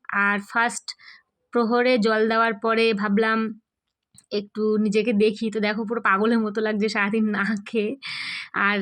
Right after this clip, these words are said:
কারোর সাথে কথা না বলে ভালোই লাগছিল না। আর এই যে ছোট বোনটা আমার সাথে সারা রাত ছিল। আর এই দেখো যজ্ঞ হচ্ছে। তো এমনি আমি একা একাই ছিলাম। আর সামনে যে দুটো মেয়ে দেখছো, ওগুলো ছাপরি,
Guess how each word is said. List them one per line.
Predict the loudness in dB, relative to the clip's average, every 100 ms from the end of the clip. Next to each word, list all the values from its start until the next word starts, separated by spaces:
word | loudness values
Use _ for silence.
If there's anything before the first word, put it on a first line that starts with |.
| -2
কারোর | -2 -2
সাথে | -2 -2
কথা | -2 -2
না | -2
বলে | 0 0
ভালোই | 2 2 2
লাগছিল | 2 0 0 0
না। | -2 -2 0
আর | 0
এই | 0
যে | -2
ছোট | -2 -2
বোনটা | 0 0 0 0
আমার | 0 -2
সাথে | -4 -6 -4
সারা | -2 0
রাত | 0 -4 -8
ছিল। | -4 -2 -4 -6 _ _ _ _ _
আর | -4 0
এই | 0 0
দেখো | 0 -2
যজ্ঞ | -2 0 0 -2
হচ্ছে। | -4 -6 -4 -4 -6 -16 -16 -16 _ _ _ _ _ _ -4
তো | 2 4 2
এমনি | 2 0 2 2 2
আমি | 2 2
একা | 0 0 -2
একাই | 0 0
ছিলাম। | 0 0 2 2
আর | 0
সামনে | 0 0 0
যে | 0
দুটো | 0 0
মেয়ে | 2 2
দেখছো, | 2 0 -2
ওগুলো | -2 -4
ছাপরি, | -4 -6 -2 -2